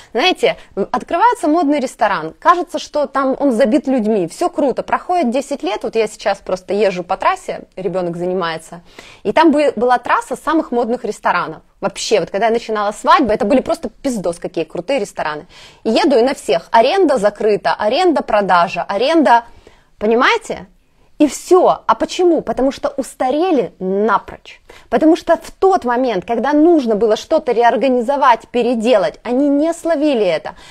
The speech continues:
Они запустили свой станок, и он работал. А сейчас он устарел настолько, что нужно все под корень.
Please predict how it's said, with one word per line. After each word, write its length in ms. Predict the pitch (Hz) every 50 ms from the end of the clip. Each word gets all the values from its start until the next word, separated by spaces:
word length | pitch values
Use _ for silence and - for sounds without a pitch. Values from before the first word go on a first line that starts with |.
| - - -
Они 320 | 185 247 302 381 392 -
запустили 600 | 208 208 285 - - 339 - - - 480 480 466
свой 220 | - - 262 254 247
станок, 480 | - - - 226 240 190 165 156 - -
и 60 | 233
он 200 | 254 285 311 339
работал. 540 | 294 320 262 240 254 277 214 - - - - -
А 100 | - 220
сейчас 400 | - 269 - - 330 330 320 285
он 100 | 269 269
устарел 400 | 254 - - 269 285 294 285 294
настолько, 500 | 285 285 277 - - 415 453 440 - -
что 180 | - - 247
нужно 240 | 262 302 269 294 302
все 160 | - - 320
под 260 | - - - 285 -
корень. 460 | - _ - 285 226 180 - - -